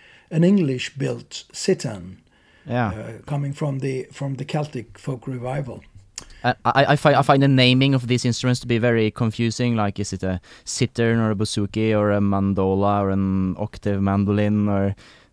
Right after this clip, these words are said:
Speaker 2: <laughs>
Speaker 1: <laughs>
Speaker 2: but, but,
Speaker 1: Yes.
Speaker 2: but we're talking
Speaker 1: You're
Speaker 2: about in,
Speaker 1: right.
Speaker 2: but, but this is a flat-backed instrument that, that you're referring to now?
Speaker 1: Yes,
Speaker 2: Yeah.
Speaker 1: because, uh, uh, and, and that in,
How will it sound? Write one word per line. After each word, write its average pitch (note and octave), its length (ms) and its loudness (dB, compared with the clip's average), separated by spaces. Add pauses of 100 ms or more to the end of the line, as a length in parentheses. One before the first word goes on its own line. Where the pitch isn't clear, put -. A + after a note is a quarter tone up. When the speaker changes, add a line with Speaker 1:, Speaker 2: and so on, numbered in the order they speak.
(220)
Speaker 2:
<laughs> - 0 -
Speaker 1:
<laughs> - 460 2 (1200)
Speaker 2:
but, E3 220 -2
but, - 0 -
Speaker 1:
Yes. E3+ 440 4 (240)
Speaker 2:
but D#3+ 140 4
we're F3+ 100 6
talking G3+ 280 6
Speaker 1:
You're E3+ 100 10
Speaker 2:
about D#3+ 120 6
in, F#3+ 80 10
Speaker 1:
right. - 380 -2 (240)
Speaker 2:
but, D3+ 180 2
but F3 100 6
this F3 160 2
is D3 100 2
a D3+ 40 2
flat-backed - 680 0
instrument C#3+ 580 0
that, B2 160 -2
that A#2+ 160 -2
you're A#2 80 2
referring A#2 340 0
to B2+ 80 -4
now? C#3 220 -2 (840)
Speaker 1:
Yes, D#3 300 -6 (240)
Speaker 2:
Yeah. F2 160 -4
Speaker 1:
because, D#3 380 -2
uh, D#3 360 -4 (640)
uh, C3+ 600 -10 (340)
and, C#3+ 240 -12
and D#3 160 -6
that E3 160 -2
in, E3 160 -4